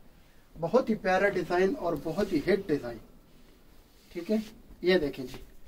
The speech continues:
बिल्कुल fresh design अभी आए हैं, ठीक है।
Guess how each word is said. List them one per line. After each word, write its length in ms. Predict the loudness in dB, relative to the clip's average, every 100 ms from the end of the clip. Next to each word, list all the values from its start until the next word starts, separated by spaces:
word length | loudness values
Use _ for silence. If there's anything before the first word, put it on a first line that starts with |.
| -20 -20 -20 -20 -20 -20 -20 -20 -20 -20 -20 _ -20 -20 -20 _ -20 -20 -20 _ -20 -20 -20 -20 -20 -20 -20 -20 _ -20 -20 -20 -20 -20 _ -20 -20 -20 -20 -14
बिल्कुल 420 | 0 0 4 4
fresh 340 | 6 6 6 4
design 300 | 2 4 6
अभी 240 | 4 2
आए 140 | -2 -4
हैं, 100 | -4
ठीक 220 | -4 -2
है। 120 | -6